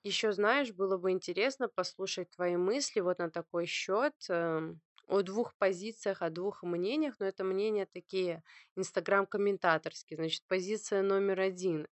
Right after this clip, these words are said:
это то, что на самом деле в этой мусорной катастрофе виноваты жители, которые там условно, а, мимо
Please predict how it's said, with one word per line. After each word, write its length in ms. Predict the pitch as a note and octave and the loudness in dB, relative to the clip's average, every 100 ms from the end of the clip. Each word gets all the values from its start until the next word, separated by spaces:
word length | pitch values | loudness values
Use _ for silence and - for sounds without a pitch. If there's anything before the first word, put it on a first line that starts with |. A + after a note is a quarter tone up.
| _ | _
это 300 | E3+ E3 - - | -10 -10 -14 -4
то, 220 | F#3 F#3 | 2 2
что 360 | - - D#3+ D#3+ | 0 -6 -2 0
на 160 | E3 | -2
самом 480 | E3+ G3+ F#3+ F#3+ F#3+ | -2 0 2 2 0
деле 420 | F3+ F3+ D#3 D3 _ - - - | 0 0 -2 -6 _ -20 -20 -4
в 120 | E3 | 4
этой 560 | F#3+ G3+ - F3 E3 | 4 4 0 0 0
мусорной 580 | D#3+ F3 G3+ G3 F#3+ F3+ | 0 0 0 -2 -2 -2
катастрофе 760 | E3+ F3+ F#3+ F#3 - F#3 - D#3 | -2 -2 -2 -2 0 0 -2 -8
виноваты 640 | E3 F#3 F#3 F#3+ F3 E3+ | 0 0 2 0 0 -4
жители, 480 | D#3+ F#3+ E3+ - D3+ | -2 -4 -6 -6 -8
которые 600 | - D#3 F3 F3 E3 D#3+ | -6 -6 0 2 2 -2
там 500 | D#3+ D#3 D#3 D3+ D3+ | -2 -2 -2 -6 -8
условно, 800 | - F3 - - F#3 F3 E3+ D#3 D#3 - - - | -10 -10 -8 0 2 2 2 0 -2 -12 -20 -8
а, 220 | - D#3+ | -4 -2
мимо 380 | E3 F#3+ G3 F3+ | 0 0 2 2